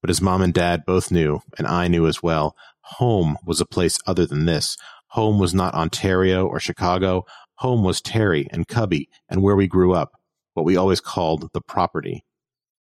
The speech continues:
Somehow, the following spring, we moved back there,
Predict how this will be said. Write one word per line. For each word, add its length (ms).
Somehow, 640
the 80
following 460
spring, 520
we 80
moved 260
back 280
there, 320